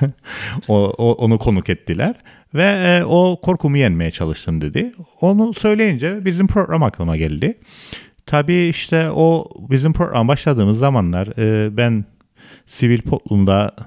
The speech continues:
daha aktif olduğum için, e, yani topluluk önünde konuşma devamlı yapıyordum. E,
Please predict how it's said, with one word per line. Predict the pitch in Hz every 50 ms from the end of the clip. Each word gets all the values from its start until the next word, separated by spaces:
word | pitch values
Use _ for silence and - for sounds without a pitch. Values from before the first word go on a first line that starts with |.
| - - - - - 127
daha | 110 107 135 117
aktif | 131 - - - 90 -
olduğum | 98 90 82 80 82 80 80
için, | 78 - - - 175 190 170 - - - - - - _ -
e, | 135
yani | 139 139 135 135 135 135 135 135
topluluk | - 180 - 139 131 131 143 -
önünde | 165 139 104 90 85
konuşma | - 110 98 90 - - 120 131
devamlı | 165 160 139 104 107 143
yapıyordum. | 160 147 117 - 117 95 80 76 - 82 78 - - - -
E, | 98 90 85 82 82 80